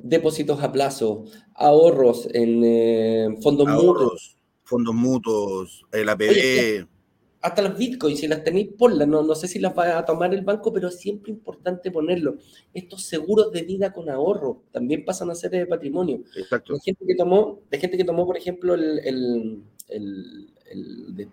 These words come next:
Speaker 1: los diez por ciento y lo traspasó de la cuenta principal y lo puso en la cuenta dos,
Speaker 2: A la cuenta
Speaker 1: todos los que
Speaker 2: dos.
Speaker 1: tengan, todos los que tengan la cuenta
Speaker 2: También.
Speaker 1: dos también es patrimonio, es dinero que tú puedes sacar en cualquier
Speaker 2: Correcto.
Speaker 1: momento.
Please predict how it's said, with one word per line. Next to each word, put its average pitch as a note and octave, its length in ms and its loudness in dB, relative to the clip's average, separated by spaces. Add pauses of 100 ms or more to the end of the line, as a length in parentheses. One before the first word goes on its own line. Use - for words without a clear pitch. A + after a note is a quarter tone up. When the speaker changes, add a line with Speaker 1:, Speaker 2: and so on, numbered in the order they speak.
(220)
Speaker 1:
los G2+ 220 -10
diez A#2+ 200 0
por - 140 -2
ciento - 580 4 (380)
y C3 100 -2
lo B2+ 140 2
traspasó - 920 2
de A#2+ 180 0
la A#2+ 160 2
cuenta D#3 260 6
principal C3 680 2 (400)
y B2+ 100 -4
lo B2 140 6
puso D3+ 280 -2
en A#2+ 80 0
la A#2 100 2
cuenta C#3+ 360 2
dos, E3 280 0
Speaker 2:
A A2 60 0
la A2 100 0
cuenta A2+ 320 0
Speaker 1:
todos A#2+ 140 2
los B2+ 100 0
que G#3+ 80 2
Speaker 2:
dos. G#3+ 80 0
Speaker 1:
tengan, - 480 -12
todos F#3+ 160 4
los G3 100 6
que F#3+ 120 2
tengan G3 240 6
la E3+ 100 6
cuenta F#3+ 220 2
Speaker 2:
También. F3+ 220 2
Speaker 1:
dos - 80 -18
también G3+ 500 0
es A3+ 100 -2
patrimonio, G3 800 2
es - 260 -6
dinero F3+ 460 -2
que D3+ 100 -10
tú D#3+ 240 -14
puedes E3+ 320 -6
sacar D#3 300 -6
en D#3+ 80 -8
cualquier D#3 420 -6
Speaker 2:
Correcto. E3+ 180 -10
Speaker 1:
momento. E3+ 480 -6